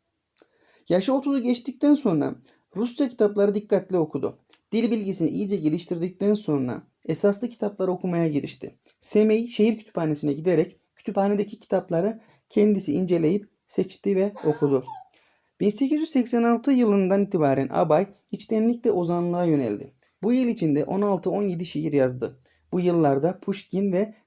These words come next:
Lermontov'un bazı şiirlerini Kazakça'ya tercüme etti. Bin sekiz yüz doksan, bin sekiz yüz doksan bir yıllarında pek çok şiir yazmakla birlikte kendisinin yazmış olduğu pek çok şiiri de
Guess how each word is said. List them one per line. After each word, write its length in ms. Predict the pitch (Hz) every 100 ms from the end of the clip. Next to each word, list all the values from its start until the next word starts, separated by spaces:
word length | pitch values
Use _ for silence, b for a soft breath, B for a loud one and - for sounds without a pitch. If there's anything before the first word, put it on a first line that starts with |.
| -
Lermontov'un 720 | 156 175 208 220 170 208 214
bazı 260 | 202 208 208
şiirlerini 680 | 202 185 175 156 151 208 269 -
Kazakça'ya 500 | - 147 151 - 165
tercüme 340 | 165 143 127 127
etti. 360 | 127 107 - _ b b b b
Bin 100 | 185
sekiz 340 | 196 226 254 247
yüz 120 | 247
doksan, 440 | 233 226 180 190
bin 80 | 190
sekiz 300 | 190 208 220
yüz 80 | 208
doksan 320 | 185 - 175
bir 80 | 202
yıllarında 460 | 208 160 131 135
pek 200 | 139 208
çok 180 | - 202
şiir 220 | - 190
yazmakla 520 | 185 147 156 170 - 139
birlikte 500 | 131 127 - 147 160 b b
kendisinin 460 | - 185 202 220 226
yazmış 300 | 196 220 -
olduğu 360 | 170 147 160
pek 200 | 170 220
çok 160 | - 190
şiiri 300 | - 180 160
de 220 | 175 214